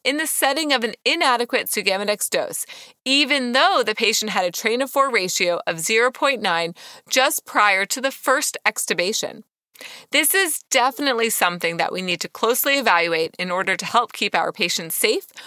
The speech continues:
when using neuromuscular blocking medications.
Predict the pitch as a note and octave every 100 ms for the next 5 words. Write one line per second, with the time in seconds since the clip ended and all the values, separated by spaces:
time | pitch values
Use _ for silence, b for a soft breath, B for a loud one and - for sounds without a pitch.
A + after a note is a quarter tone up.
0 | B - A#3 A#3+ C4 D4 C4+ A#3 G#3 A#3+
1 | G#3 F#3 - G#3 G3+ F3+ D#3+ F#3+ G3 G3
2 | G#3 B3 D#4 - - - -